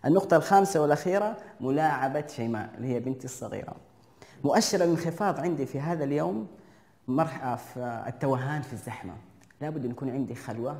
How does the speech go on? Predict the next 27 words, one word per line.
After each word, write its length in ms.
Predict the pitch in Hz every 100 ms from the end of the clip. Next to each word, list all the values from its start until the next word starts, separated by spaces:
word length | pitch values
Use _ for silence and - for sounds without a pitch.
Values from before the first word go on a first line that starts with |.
| 113
يومية. 460 | 117 110 107 98 104 - - _ 117
إذا 140 | 123
ما 120 | 147
وجدت 320 | 160 139 127
هذه 200 | 147 143
الخلوة 360 | 131 - 156 139
اليومية 380 | 123 131 160 143
أعرف 340 | 131 135 120
أنه 120 | 123
في، 260 | 117 - 143 165 - -
في 60 |
يومي 240 | 123 139 123
في 200 | - 147
مشكلة. 400 | 104 - - - - _ _ _ - - - -
الثوابت 500 | - 160 202 175 135
الشهرية 540 | - 123 120 101 95 - - - _ _ _ - _ -
في 140 | 175
معية 480 | 160 - 202 208 185
الأكرم، 520 | 135 - 143 113 107 90 -
النقطة 300 | 120 127 -
الأولى 320 | 107 110 107 110 - -
اللي 120 | 131
هي 120 | 156
القراءة 460 | 131 - 120 87 104 - - _ _ -
ثلاث 360 | 123 139 - -
ساعات. 340 | 104 92 - - _ _ _ _ _ _ - _ _ _ _ _ _ _ _ _ _ _ -
رامي 680 | 143 202 202 208 240 262 -